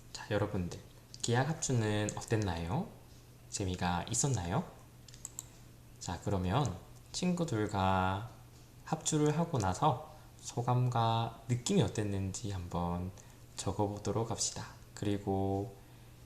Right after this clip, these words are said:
이제 다른 모둠의 연주를 들었던 소감도 같이 한번 적어보도록 합시다. 자, 그러면 한번 적어볼까요?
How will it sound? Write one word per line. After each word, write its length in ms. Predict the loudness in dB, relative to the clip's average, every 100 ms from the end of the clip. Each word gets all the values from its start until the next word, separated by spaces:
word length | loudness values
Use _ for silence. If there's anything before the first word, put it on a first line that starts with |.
| -10
이제 200 | -4 -4
다른 280 | 0 2 4
모둠의 560 | 2 0 0 2 2
연주를 840 | 4 2 0 0 2 2 2 0 -8 -18 -20 -20 -20 -6
들었던 460 | 2 2 2 0 -2
소감도 720 | 0 0 0 0 0 0 -6 -10
같이 320 | -10 -4 -2
한번 720 | -2 -4 -4 -2 0 -2 -4
적어보도록 920 | -4 -4 -2 -4 -2 0 0 0 -8 -18 -16
합시다. 400 | -6 -4 -4 -6 -10 -14 -18 -18 -18 -20 -20 -20 -20 -20 -18 -20 -18
자, 140 | -16 -8
그러면 220 | -4 -2
한번 160 | -2 -2
적어볼까요? 760 | -2 -2 -2 -2 0 2 0